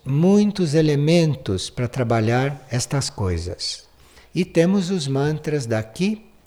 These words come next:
que estão todos coligados com trabalhos desse tipo.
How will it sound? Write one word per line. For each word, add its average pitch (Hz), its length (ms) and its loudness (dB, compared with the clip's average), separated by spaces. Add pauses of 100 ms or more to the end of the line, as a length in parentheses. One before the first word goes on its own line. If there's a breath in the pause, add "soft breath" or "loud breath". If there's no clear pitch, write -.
(140)
que - 60 -8
estão 160 360 0
todos 208 480 2
coligados 156 1300 0 (260)
com 135 160 -4
trabalhos 131 540 0
desse 127 300 -4
tipo. - 440 -6